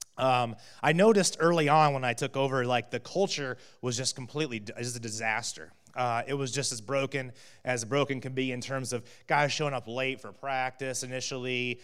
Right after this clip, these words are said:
Like, I just kinda wanted to watch and observe that first week, and then guys just messing around, and just, is just, it was lazy and sloppy, and it was all kinds of problems. And so, um, I changed it,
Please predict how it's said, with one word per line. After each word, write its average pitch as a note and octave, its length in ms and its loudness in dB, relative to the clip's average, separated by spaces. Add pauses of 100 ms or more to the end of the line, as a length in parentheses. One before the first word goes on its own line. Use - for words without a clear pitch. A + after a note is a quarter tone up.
(160)
Like, A#2+ 140 -2
I D#3+ 60 2
just D#3+ 120 -2
kinda F3+ 160 2
wanted C#3 240 2
to A#2 60 -2
watch A#2+ 400 6
and A#2+ 80 -4
observe A#2 360 -2
that B2+ 220 -4
first C3+ 260 -4
week, C3+ 280 -2
and A#2 100 -6
then A2+ 120 -6 (260)
guys E3+ 240 8
just C#3+ 160 -2
messing C3+ 340 0
around, B2+ 800 -2
and C3+ 100 -8
just, E3 280 0
is C3 140 -2
just, C#3 240 -4 (280)
it D3 60 2
was D3+ 200 2
lazy D3 500 2
and A#2 120 -2
sloppy, C3+ 540 -2
and A#2+ 100 -6
it C3 60 -6
was B2+ 100 -4
all D3 120 4
kinds C3+ 280 -2
of A#2+ 120 -8
problems. G2 600 -4
And A#2 100 -12
so, D3 340 0 (560)
um, C3+ 380 -2
I D3 120 0
changed E3 500 -4
it, G#2 160 -12